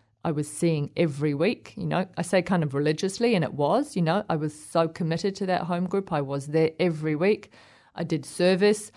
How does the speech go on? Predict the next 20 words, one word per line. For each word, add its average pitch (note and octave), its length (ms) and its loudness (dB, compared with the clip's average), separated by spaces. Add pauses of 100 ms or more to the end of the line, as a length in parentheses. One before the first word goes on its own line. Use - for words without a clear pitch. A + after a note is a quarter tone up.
(180)
I D#3+ 60 0
wasn't E3 300 0
very C#3+ 160 -6
good G3+ 200 0
at A#3 120 2
it, A#3+ 340 2
but C#3 280 -4
that - 160 -6
doesn't D3 260 -6
matter. F#3 360 6
I D#3 80 -4
kept - 280 -6
on C#3+ 120 -2
showing D3 380 -2
up. D#3+ 200 0
I D3 60 -2
kept - 260 -4
on D3 160 -2
doing E3 240 2
it. E3 240 -2